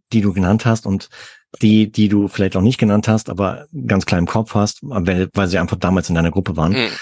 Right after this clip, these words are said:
Speaker 2: mhm.
Speaker 1: Ähm, das heißt, die, die vereint im Prinzip halt auch so eine professionelle Einstellung halt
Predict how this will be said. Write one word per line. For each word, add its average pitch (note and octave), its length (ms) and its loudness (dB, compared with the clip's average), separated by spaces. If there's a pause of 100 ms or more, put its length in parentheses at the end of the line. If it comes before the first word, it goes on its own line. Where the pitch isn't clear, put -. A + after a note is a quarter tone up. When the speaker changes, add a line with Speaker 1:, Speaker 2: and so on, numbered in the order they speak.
Speaker 2:
mhm. A#2 240 -4
Speaker 1:
Ähm, C3 260 -2
das G2+ 180 0
heißt, G#2+ 220 0
die, A2+ 180 4
die A2 160 4
vereint G3 400 0
im G#2+ 80 0
Prinzip G#2 360 -4
halt G2+ 120 0
auch G2+ 120 -2
so - 120 -2
eine F2 80 0
professionelle E2+ 560 -6
Einstellung D2+ 420 -10
halt - 220 -16